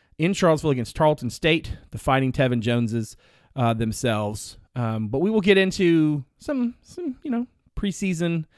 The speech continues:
like, easing into the basketball waters, if you will. Before we get started, let's go around and introduce everybody. First in Fishersville, board moderator du jour himself, David Spence is on the show. How's it going, my friend?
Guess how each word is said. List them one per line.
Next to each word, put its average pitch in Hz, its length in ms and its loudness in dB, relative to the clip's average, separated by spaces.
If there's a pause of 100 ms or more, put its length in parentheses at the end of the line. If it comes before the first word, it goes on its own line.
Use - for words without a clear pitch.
(140)
like, 196 180 -6
easing 208 520 6
into 175 240 2
the 151 100 -2
basketball 139 600 4
waters, 117 380 4
if 92 100 -4
you 95 80 -6
will. 98 200 -6 (560)
Before 196 360 6
we 214 120 2
get 190 140 2
started, 175 280 2
let's 180 140 0
go 180 180 0
around 151 460 2
and 131 120 -4
introduce 120 440 0
everybody. 107 320 -2
First 143 300 0
in 123 140 -4
Fishersville, 107 520 -6
board 160 220 0
moderator 139 420 4
du 113 160 0
jour 107 240 -2
himself, 117 460 -2
David 120 220 0
Spence 110 200 -4
is 107 80 -10
on 101 80 -6
the - 60 -6
show. 135 260 -4 (100)
How's 131 200 -2
it - 20 -4
going, 120 120 2
my 107 80 0
friend? 131 200 -2